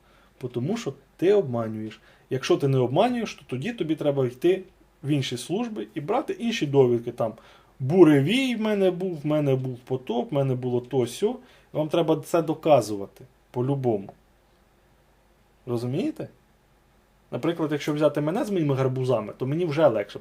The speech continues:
тому що я скажу, «От дивіться, я від початку як посадив,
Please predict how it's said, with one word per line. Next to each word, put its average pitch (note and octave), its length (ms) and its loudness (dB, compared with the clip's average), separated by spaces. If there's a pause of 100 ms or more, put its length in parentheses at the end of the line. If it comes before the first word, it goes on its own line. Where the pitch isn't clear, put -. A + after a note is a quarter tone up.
(120)
тому C#3 160 -6
що C3+ 100 -4
я B2+ 60 -2
скажу, B2+ 320 0
«От B2 80 -2
дивіться, A#2+ 380 -4
я B2+ 220 4 (300)
від C3 140 -6
початку C#3 460 0
як A#2 200 -2
посадив, C3+ 540 -2